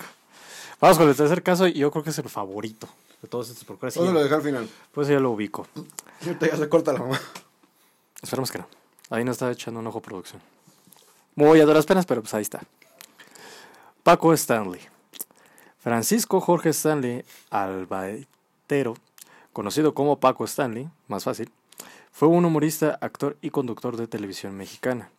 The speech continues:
Speaker 1: que también participó directamente por un tiempo en actividades de la política de su país, ya que fue miembro del Partido Revolucionario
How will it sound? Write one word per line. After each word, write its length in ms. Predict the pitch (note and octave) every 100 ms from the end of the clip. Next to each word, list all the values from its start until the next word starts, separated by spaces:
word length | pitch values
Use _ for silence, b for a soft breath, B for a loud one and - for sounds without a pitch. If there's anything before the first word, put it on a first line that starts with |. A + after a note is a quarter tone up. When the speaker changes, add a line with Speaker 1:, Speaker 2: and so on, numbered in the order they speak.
| B B B -
Speaker 1:
que 140 | D#3
también 260 | D#3 C#3 C#3
participó 400 | C3+ G#2+ G2+ A2
directamente 560 | G#2+ G#2 B2+ A#2 A2
por 180 | A2 G2
un 140 | G2+
tiempo 360 | G#2 C3+ B2+ B2+
en 140 | - D#3
actividades 460 | C#3 A#2+ A#2 A#2
de 60 | A2+
la 120 | G#2
política 420 | - G#2 A2 -
de 60 | G2
su 120 | A2+
país, 360 | C3+ B2+ C3 B2+
ya 120 | A2
que 100 | A#2
fue 140 | G#2+
miembro 300 | G#2 B2 A2
del 140 | G#2 A2
Partido 340 | G2 A#2+ A#2+
Revolucionario 560 | G#2 G2 - A2 A#2+